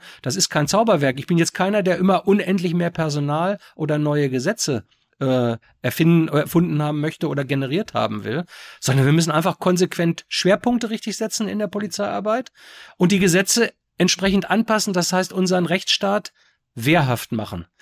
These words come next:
Das sind im Wesentlichen die Kernforderungen. Und dann kommt noch ein dritter Aspekt hinzu, weil Prävention, mir wird ja immer vorgeworfen, so ein wenig, „Thomas, du hast nur Repression im Kopf, keine Prävention.“ Äh, das sehen die Kritiker aber völlig falsch.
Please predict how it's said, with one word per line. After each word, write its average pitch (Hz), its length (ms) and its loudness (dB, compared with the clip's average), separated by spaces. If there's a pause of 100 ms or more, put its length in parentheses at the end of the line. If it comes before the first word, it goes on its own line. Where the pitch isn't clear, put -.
(200)
Das 143 140 0
sind 196 160 4
im 185 100 4
Wesentlichen 185 380 2
die 160 120 -4
Kernforderungen. 208 640 0
Und 185 40 0
dann 175 140 0
kommt 175 180 -4
noch 160 140 0
ein 151 160 0
dritter 202 260 0
Aspekt - 380 -6
hinzu, 202 420 -6 (540)
weil 151 640 2 (1040)
Prävention, 170 720 4
mir 135 140 4
wird 160 120 0
ja 165 80 2
immer 156 180 0
vorgeworfen, 160 720 0
so 151 80 -4
ein 143 240 -4
wenig, 147 280 -2
„Thomas, 156 260 0
du 147 100 -2
hast 139 160 -2
nur 143 160 2
Repression 131 560 -4
im 117 140 -10
Kopf, - 320 -12 (180)
keine 127 240 -6
Prävention.“ 113 720 -4 (540)
Äh, 113 300 2 (500)
das 123 180 0
sehen 180 300 4
die 170 100 -2
Kritiker 196 420 0
aber 156 200 -2
völlig 160 320 -4
falsch. 185 460 -4